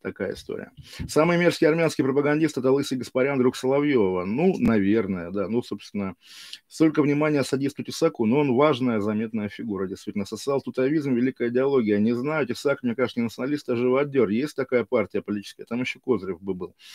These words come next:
Ну, в общем, Олег, почему вы сравнивали Тесака и Позднякова? А почему бы их не сравнивать? <laughs> Извините, абсолютно как бы один типаж, одна сфера деятельности. Рип Тесак, безобидный философ, под-, постмодернист, талантливый актёр. Ну,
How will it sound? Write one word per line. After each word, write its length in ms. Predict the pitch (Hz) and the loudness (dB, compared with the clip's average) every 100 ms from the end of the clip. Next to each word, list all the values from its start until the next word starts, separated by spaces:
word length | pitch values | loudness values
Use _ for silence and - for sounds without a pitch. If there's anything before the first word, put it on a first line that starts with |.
| - - - - | -18 -16 -18 -6
Ну, 320 | 110 180 196 - | 0 2 0 0
в 140 | 135 | 2
общем, 640 | 147 - 135 127 113 127 131 | 2 0 0 0 0 0 2
Олег, 160 | 139 | 2
почему 260 | - - 180 | 0 0 -2
вы 40 | |
сравнивали 320 | 151 160 143 127 | 2 2 2 0
Тесака 380 | - 131 151 | -2 -4 0
и 40 | 143 | 2
Позднякова? 680 | 139 120 143 - 123 98 | 0 -2 -4 2 4 4
А 20 | 98 | 0
почему 220 | - 143 | -4 -2
бы 60 | 123 | -2
их 120 | - | -2
не 60 | 120 | -4
сравнивать? 460 | 117 104 95 90 | -2 -2 -2 -4
<laughs> 20 | |
Извините, 460 | 101 98 104 107 101 | -4 -4 -4 -4 -6
абсолютно 520 | 98 - 110 123 107 | -6 -6 -4 -4 -6
как 140 | - 101 | -10 -10
бы 140 | 95 92 - - - - - - - 131 - - - - | -8 -8 -8 -8 -8 -10 -20 -16 -8 -8 -10 -14 -14 2
один 340 | 156 147 156 147 | 4 6 4 2
типаж, 400 | 147 156 160 123 | 2 4 4 2
одна 380 | 113 123 120 - _ - | 2 2 2 -2 _ -20
сфера 300 | - 110 117 | -4 0 2
деятельности. 500 | 120 98 110 - - _ _ _ _ _ _ _ _ - | 0 -2 -8 -14 -18 _ _ _ _ _ _ _ _ 2
Рип 280 | 135 160 | 4 4
Тесак, 420 | - 139 - 160 117 | 2 -2 2 2 2
безобидный 520 | 110 117 143 127 117 | 2 2 2 2 0
философ, 360 | 123 131 113 - | 0 -2 -2 -4
под-, 320 | 117 - - | -6 -6 -4
постмодернист, 640 | 135 - 117 117 143 - | -2 0 0 0 -2 -4
талантливый 500 | 113 117 110 117 127 | -4 -4 -4 0 0
актёр. 380 | 127 - 98 90 | -2 -4 -4 -4
Ну, 240 | 151 202 | -8 -10